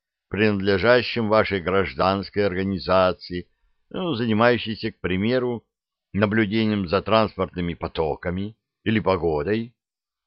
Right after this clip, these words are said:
«Такая мысль посещала нас», — ответил Корк. «Но с самого начала показалась довольно нелепой. Дело в том, что сигнал имеет частоту,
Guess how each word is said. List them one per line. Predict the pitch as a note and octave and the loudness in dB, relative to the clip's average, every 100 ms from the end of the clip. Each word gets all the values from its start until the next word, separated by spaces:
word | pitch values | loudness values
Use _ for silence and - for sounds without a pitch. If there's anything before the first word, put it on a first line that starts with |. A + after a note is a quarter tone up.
| _ _ _ _ _ _ _ _ _ _ - - | _ _ _ _ _ _ _ _ _ _ -6 6
«Такая | B2+ A#2+ C#3+ C#3 C#3 | 6 6 4 6 4
мысль | C3+ B2+ - C3 | 2 -2 -4 -6
посещала | A#2+ C3 - B2+ - - A2 G#2+ G#2 | -2 -2 -2 -6 -4 2 6 6 4
нас», — | G#2 G#2 G#2 G#2 _ _ _ _ _ | 0 0 -2 -4 _ _ _ _ _
ответил | - - G2 A2 B2 | -6 -2 -2 -2 -6
Корк. | - C2 - - - _ _ _ _ _ _ - | -4 -4 -6 -12 -20 _ _ _ _ _ _ -4
«Но | B2+ D3+ D#3 | 4 4 4
с | - - | 0 2
самого | C3+ A#2 G2+ G2+ G2+ | 6 8 6 4 2
начала | G#2 - C#3 F3 F3+ G#3 _ _ _ - | 0 2 4 4 2 -4 _ _ _ -4
показалась | G#2 G#2+ G#2 A2+ F#2+ | 0 4 4 4 0
довольно | C2+ E2 F#2+ A2 C3 | -2 0 0 -2 -4
нелепой. | D#3+ F#3 G#3+ A3 G#3+ - C2+ - - _ _ _ - - | -2 -2 2 2 2 -2 -4 -6 -18 _ _ _ -18 -8
Дело | A#2 D3+ E3+ D#3+ | 2 4 6 4
в | - | 4
том, | E3+ E3 D3 | 4 4 2
что | - C#3+ | -4 -6
сигнал | - C3+ C#3+ D#3 D3 A#2 D#2+ | -6 -6 -4 0 0 0 -2
имеет | G2 A2+ A#2+ A2 - | -2 0 2 0 0
частоту, | - G2+ - - A2 - F3 C#2+ | -2 -4 -4 -2 -2 0 -4 -4